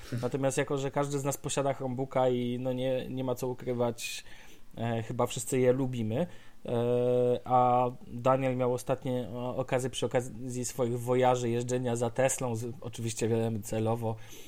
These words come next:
Speaker 2: chciałeś obejrzeć Teslę, Apple Watcha.
Speaker 1: Wiadomo.
Speaker 2: E, i,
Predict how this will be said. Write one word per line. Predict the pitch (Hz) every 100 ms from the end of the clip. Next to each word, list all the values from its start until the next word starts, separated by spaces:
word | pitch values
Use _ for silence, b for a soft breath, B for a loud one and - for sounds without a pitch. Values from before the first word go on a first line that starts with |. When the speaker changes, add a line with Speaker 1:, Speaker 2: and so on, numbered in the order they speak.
| B
Speaker 2:
chciałeś | - 110 117
obejrzeć | 110 110 110
Teslę, | 110 131 - 120 113
Apple | 117 123
Watcha. | 131 131 120 117
Speaker 1:
Wiadomo. | 117 107 107 110 135 120
Speaker 2:
E, | 113
i, | 131 123 120 120 120 117 117